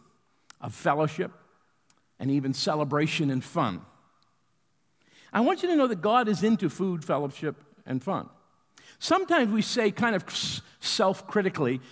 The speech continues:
we say, "Well, we Pentecostals, or we Transformation Church people, or we, uh, wh-, you know, whatever, Christians, all, every time we get together, we have to have food."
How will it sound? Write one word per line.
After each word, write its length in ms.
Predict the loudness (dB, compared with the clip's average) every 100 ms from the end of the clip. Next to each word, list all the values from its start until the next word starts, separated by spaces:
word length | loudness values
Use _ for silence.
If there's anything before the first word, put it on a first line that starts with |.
| -4
we 100 | 0
say, 220 | 2 2
"Well, 360 | 2 2 2 -2 -4
we 140 | 0 2
Pentecostals, 640 | 2 0 0 0 0 -2
or 100 | 0
we 160 | 2 0
Transformation 640 | 2 2 2 -2 -2 -2
Church 300 | -2 -2 -2
people, 240 | -4 0 0
or 120 | 2
we, 260 | 0 -2 -4 -12 -2
uh, 160 | 2 2
wh-, 260 | 0 -2
you 60 | -2
know, 80 | 0
whatever, 360 | 2 2 0
Christians, 520 | 0 0 0 0 -2
all, 280 | 0 0 2
every 200 | 2 2
time 200 | 2 4
we 80 | 2
get 140 | -2
together, 260 | -4 -2 2
we 120 | 4
have 160 | 2 2
to 80 | 0
have 120 | 0
food." 320 | 0 0 0